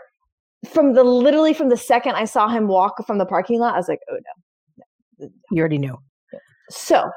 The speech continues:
Speaker 1: let's
Speaker 2: Mm-hmm.
Speaker 1: go in, have a drink. And then he bought a round and I bought a round. He's like, "Hey, you ready for another round?"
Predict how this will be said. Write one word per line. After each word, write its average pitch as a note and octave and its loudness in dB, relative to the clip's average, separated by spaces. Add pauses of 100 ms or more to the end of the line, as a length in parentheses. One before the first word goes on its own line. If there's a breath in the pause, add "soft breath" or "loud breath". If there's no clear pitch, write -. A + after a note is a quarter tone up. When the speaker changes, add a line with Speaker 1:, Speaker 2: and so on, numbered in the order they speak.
(460 soft breath)
Speaker 1:
let's E3 -8
Speaker 2:
Mm-hmm. G#3 -2
Speaker 1:
go F#4 4
in, D#4 2 (200)
have F#3 -4
a F#3+ -4
drink. F3+ -4 (140)
And G3+ -2
then F#3 -2
he G#3 -2
bought A3 4
a A3 2
round F#3+ 2
and E3+ 0
I F3+ 0
bought E3+ 0
a E3 -2
round. D#3+ -4
He's G3+ -2
like, A#3 0
"Hey, E4+ 4
you D4 4
ready D4+ 4
for D4 -4
another B3+ 4
round?" A#3+ 2